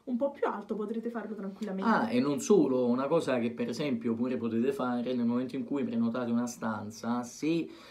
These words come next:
Speaker 2: la stanza o la casa poi non vi piace, potete tranquillamente all'interno delle case gestite, potete spostarvi senza spendere un centesimo, cioè
Speaker 1: Questo
Speaker 2: che non è una
Speaker 1: è,
Speaker 2: cosa da poco.
Speaker 1: è molto importante, perché comunque in questo modo voi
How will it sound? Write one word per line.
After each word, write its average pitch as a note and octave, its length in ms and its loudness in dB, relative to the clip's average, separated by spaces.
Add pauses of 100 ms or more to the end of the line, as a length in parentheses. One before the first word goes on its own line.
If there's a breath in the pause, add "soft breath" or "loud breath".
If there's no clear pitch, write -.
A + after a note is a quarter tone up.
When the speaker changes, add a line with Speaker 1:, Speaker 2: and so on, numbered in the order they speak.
(100)
Speaker 2:
la A#2+ 180 4
stanza C3 560 2
o A2 60 0
la A2 160 0
casa A#2 400 0
poi B2 200 2
non C3+ 320 2
vi B2 120 2
piace, A#2+ 720 -2 (420 loud breath)
potete B2+ 340 -2
tranquillamente D3+ 1300 2
all'interno B2 540 -2
delle A#2 240 0
case A2+ 540 0
gestite, A#2 680 -2
potete B2+ 540 -2
spostarvi C3+ 760 -4
senza C3+ 280 -6
spendere C3 420 -2
un B2+ 120 -2
centesimo, B2 600 2
cioè - 80 2
Speaker 1:
Questo - 180 2
Speaker 2:
che - 60 2
non E3 160 2
è E3+ 60 4
una E3+ 140 6
Speaker 1:
è, - 20 2
Speaker 2:
cosa D#3+ 240 6
da D3+ 120 6
poco. C3+ 380 2
Speaker 1:
è A#3 40 2
molto C4 300 4
importante, G#3 560 -4
perché G#3+ 240 -4
comunque A3+ 420 0
in A3+ 100 0
questo A#3 280 -2
modo A3+ 300 0
voi A3 420 -2